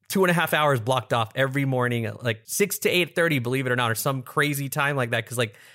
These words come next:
that was the best time for him and I to talk for whatever reason. He's like, "Hey, can you have lunch today?" And, like, no one's asked me that in a long time. And he's like, "I'll just come near you. It's totally cool." And he didn't need anything. He just wanted to see me. And I wanted to see him too, obviously. It's a tech friend of mine.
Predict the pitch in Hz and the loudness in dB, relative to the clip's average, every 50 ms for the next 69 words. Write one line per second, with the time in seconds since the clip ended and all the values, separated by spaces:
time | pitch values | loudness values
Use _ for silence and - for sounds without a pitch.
0 | - _ 131 143 143 127 127 113 139 135 - - - 139 123 120 - 123 123 123 | -4 _ 2 2 2 2 2 0 0 0 0 -2 -2 -2 -2 -2 -2 -2 0 0
1 | 123 117 113 107 110 110 107 - - - 151 127 123 - - 120 113 120 120 117 | 0 0 0 0 0 -2 -2 0 0 2 2 2 0 -2 -2 0 0 2 0 0
2 | 113 117 135 175 175 139 117 117 120 - - - - - - - _ - 160 180 | 0 0 0 0 0 0 0 -2 -2 -6 -12 -20 -20 -20 -20 -20 _ -2 0 0
3 | 165 165 190 143 - - 175 170 190 240 208 147 127 131 131 - - 147 147 147 | 2 2 0 -2 -2 -4 0 0 2 2 0 0 -2 -2 -2 -2 -2 -2 -2 -2
4 | 151 156 _ _ _ _ _ - 160 165 170 165 156 - 160 165 185 202 220 226 | -4 -6 _ _ _ _ _ -2 0 2 2 0 0 2 2 2 4 6 4 4
5 | 190 202 196 202 190 - 165 151 143 135 131 131 135 139 143 143 135 - 175 160 | 4 2 2 2 0 0 0 0 2 0 0 0 0 0 0 -2 0 0 0 2
6 | 147 123 120 123 135 139 147 - 156 165 165 196 - - 196 180 170 165 160 147 | 2 0 0 0 0 0 0 2 0 0 0 0 -2 0 0 0 2 2 2 2
7 | 127 107 98 95 107 - - - 165 156 151 139 - 147 110 110 139 170 220 269 | 2 0 0 -2 -4 -6 0 0 0 2 0 -2 -2 -2 -2 0 0 0 0 0
8 | 247 180 208 247 247 208 165 131 - 110 104 117 113 - 156 180 175 170 175 190 | 0 0 0 0 2 2 0 0 -2 -4 -6 -4 -6 -4 -2 -2 -2 0 0 2
9 | 196 208 175 170 170 - - 208 208 180 165 135 127 139 170 196 190 190 165 151 | 2 2 2 2 0 0 0 0 0 2 2 2 4 4 4 4 2 2 0 -2
10 | - 175 160 147 127 117 - - 165 135 117 - - 127 147 143 143 127 - - | -2 0 0 0 0 0 -2 -2 -2 -2 -2 0 0 0 0 0 0 -4 -2 -2
11 | 107 101 107 127 - 160 156 - 190 - - - 147 131 120 113 107 98 95 107 | -4 -4 -4 -2 -2 -2 0 0 0 0 0 0 0 0 2 0 0 0 -2 -2
12 | 139 | -4